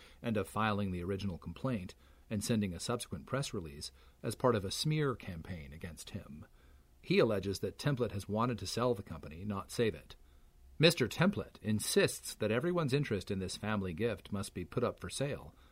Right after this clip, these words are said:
because John Cartwright does not agree often enough with Mister Templet, and Mister Templet could make more money by selling to a third party. To heck with everyone else in the family. A document Templet filed in May suggests the pandemic had exacerbated the cousins' dispute.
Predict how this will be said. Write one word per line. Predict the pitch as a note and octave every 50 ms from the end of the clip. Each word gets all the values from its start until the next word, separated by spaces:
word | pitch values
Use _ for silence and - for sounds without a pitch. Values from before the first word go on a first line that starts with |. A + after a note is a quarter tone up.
| - - -
because | - A#2+ - C3 G#2+
John | - - A2 G#2 F#2+
Cartwright | - - D3 D3 G2 B2+ A2 G#2+ - -
does | - G#2 G2
not | B2 A#2+ G#2+ G#2
agree | G2 - C#3 D#3+ D3+ B2
often | - A#2 C#3+ F3 F3 - B2+ G#2
enough | F2+ E2 D#2+ - -
with | G#2+ C3+ D3+ - -
Mister | G2+ F#2 - - E2
Templet, | - D#2+ - - - G#2+ C3+ - - - - - - -
and | G#2+ A2
Mister | A2+ G#2 - - G#2
Templet | - - A#2+ A2 A2+ G#2 -
could | - A2+
make | G#2+ A2 G#2+ - G#2
more | G#2 G2+ G2
money | G2 G#2+ A#2+ B2+ A2 A2
by | G#2+ G2 F#2+
selling | G2 - - G#2+ G2+ G#2 G2+ G2+
to | - F#2
a | E2+
third | - - G#2 F2+ F2 F2 -
party. | - - F3+ C#3 F#2 D2+ - - - - - - - - - -
To | E3+ D3+
heck | - - A3 E3+ - - -
with | F#2 F2+ -
everyone | F#2 F2 F#2+ F#2 E2+ F2 A2
else | C#3+ D3 -
in | - F2+
the | E2
family. | - E2 D#2 D2 C#2 C#2 D2 C#2+ - G2+ C3 - - - - - - _ - -
A | B2
document | A#2 C3 C#3 D3+ - - B2+ A2+ G#2+ -
Templet | - - C#3 B2 A2+ A2+ - -
filed | - A#2 A2 G2+ F#2+ F2 F2
in | E2 F2
May | G#2 A#2+ B2+ G#2 E2+ E2 D#2+ D#2 -
suggests | - - C3 B2 D3+ C#3+ - - - -
the | - A#2+
pandemic | G#2 - B2 A2+ A2 G#2+ D#3+ F3+ D#3 A2+ A2 - - - - -
had | - C3 A#2+
exacerbated | A#2+ G#2 F#2 G#2+ B2 B2+ A#2 - - F2 F2 E2+ D#2+ E2 D#2+
the | D#2+ F2+
cousins' | - - G#2 F#2+ F2+ F#2 F2 -
dispute. | - F2+ - - - F#2+ E2 D#2 - -